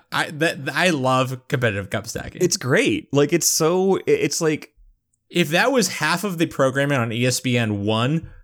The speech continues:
Speaker 1: the prime channel, I'd probably have it on T V four hours a day.
Speaker 2: I do miss when E S P N two first came out and they played some really great shit, like,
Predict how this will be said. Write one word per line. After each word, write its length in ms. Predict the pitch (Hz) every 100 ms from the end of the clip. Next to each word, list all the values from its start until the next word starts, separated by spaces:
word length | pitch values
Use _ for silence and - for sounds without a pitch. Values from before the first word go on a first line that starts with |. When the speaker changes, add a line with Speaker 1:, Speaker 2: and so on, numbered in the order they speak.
| -
Speaker 1:
the 80 | 123
prime 440 | - 127 120 147
channel, 600 | - 135 131 151 170 - _ _ _ -
I'd 260 | - 139
probably 380 | - 180 202 190
have 200 | 143 143
it 80 | 135
on 180 | 123 113
T 160 | 113 107
V 380 | 101 98 92 - _ _ _ _ 196 -
four 180 | 131 110
hours 280 | 95 95
a 60 | 95
day. 80 | 160
Speaker 2:
I 40 |
do 400 | 165 131 175 214
miss 320 | 180 151 151
when 140 | 151 127
E 100 | 131
S 100 | 131
P 140 | 135
N 80 | 123
two 220 | - 120
first 240 | - 113 -
came 180 | 113
out 340 | 101 104 120 - _ _ -
and 360 | 123 110 107 104 104
they 220 | 107 101
played 340 | - 110 101
some 220 | - 101
really 540 | 101 113 117 113 101 98
great 400 | 98 107 101 90
shit, 500 | - 117 101 98 - 101
like, 160 | 98